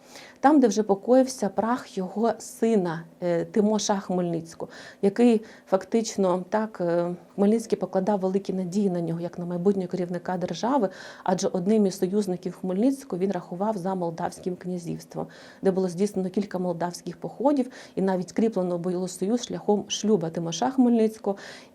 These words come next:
і доньки володаря Молдавії, якого звали Василій Лупул, а дівчину звали Розанда.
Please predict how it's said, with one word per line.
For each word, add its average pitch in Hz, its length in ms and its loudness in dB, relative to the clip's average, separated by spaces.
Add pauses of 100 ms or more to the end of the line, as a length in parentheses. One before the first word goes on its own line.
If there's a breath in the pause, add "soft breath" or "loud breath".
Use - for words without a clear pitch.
і 190 220 2
доньки 196 640 2
володаря 180 520 -2
Молдавії, 214 580 2
якого 208 520 0 (640)
звали 190 360 2
Василій 180 440 0
Лупул, 208 420 -2
а 175 80 -10
дівчину 180 380 -6
звали 170 340 -4
Розанда. 160 500 -10